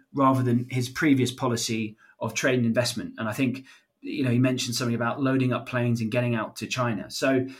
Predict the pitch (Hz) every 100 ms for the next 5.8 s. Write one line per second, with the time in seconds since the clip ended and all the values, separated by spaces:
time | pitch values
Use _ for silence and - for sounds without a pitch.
0 | - _ 160 170 156 131 135 120 113 123
1 | 135 135 123 120 120 123 - 127 117 113
2 | 117 117 123 117 98 92 - - - -
3 | 113 113 110 110 110 - 139 113 107 104
4 | 165 139 - - 101 78 101 117 113 110
5 | 104 104 110 117 113 113 - -